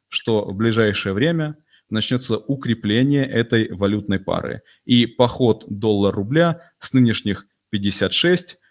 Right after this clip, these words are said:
до примерно сорока трёх, сорока четырёх рублей за один доллар.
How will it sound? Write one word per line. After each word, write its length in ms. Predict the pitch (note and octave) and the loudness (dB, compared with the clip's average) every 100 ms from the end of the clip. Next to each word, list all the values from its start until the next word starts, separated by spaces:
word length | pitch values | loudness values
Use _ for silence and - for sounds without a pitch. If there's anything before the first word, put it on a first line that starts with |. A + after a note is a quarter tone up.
| _ | _
до 280 | F#2+ B2+ D3 | 0 4 4
примерно 800 | - G#2+ A2 A#2+ G#2+ G2 F2+ - | 2 0 2 2 2 0 -2 -6
сорока 480 | - G2 F#2+ F#2 F2+ | -4 0 0 -2 -6
трёх, 480 | - D3+ E3+ - - _ _ _ _ _ _ _ _ _ _ | -2 0 0 -4 -18 _ _ _ _ _ _ _ _ _ _
сорока 460 | - G2 G#2 G#2+ G2+ | -6 -2 0 0 -4
четырёх 560 | - - A2 D3 - - _ | -4 -4 0 0 -2 -14 _
рублей 680 | G#2 G2 G2 G#2 B2+ B2+ - - - | -6 -2 2 4 4 2 -4 -18 -10
за 460 | F2+ G2 G#2+ - | 0 0 0 -4
один 400 | - F2+ F#2+ F#2 | -6 -4 0 -2
доллар. 360 | E2 G1+ G1+ - | -2 -6 -10 -16